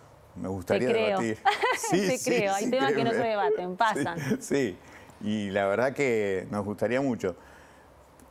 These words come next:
Speaker 1: Pero tenemos una sensación de que en el Senado tendríamos que tener otro tipo de repercusión, otro tipo de cosas.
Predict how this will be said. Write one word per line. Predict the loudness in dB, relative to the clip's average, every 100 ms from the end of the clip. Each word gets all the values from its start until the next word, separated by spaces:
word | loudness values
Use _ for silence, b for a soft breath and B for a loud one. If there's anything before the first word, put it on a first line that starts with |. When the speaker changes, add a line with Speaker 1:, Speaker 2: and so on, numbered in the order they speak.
| -6
Speaker 1:
Pero | 0 2 2 2 2 2 0
tenemos | 0 0 0 -2 -2
una | -2
sensación | -2 -4 -4 -6 -4 -2 -2
de | -2
que | -2
en | -4
el | -4
Senado | -4 -2 0 0 0
tendríamos | -2 -2 -2 -2
que | -4
tener | -2 -2 0 -2 -4 -6
otro | -4 -2 -2
tipo | -4 -2
de | 0
repercusión, | 0 -2 -4 -4 -4 -2 0 0 0
otro | -2 -4 -6
tipo | -6 -4 -4
de |
cosas. | -2 -2 -2 -4 -6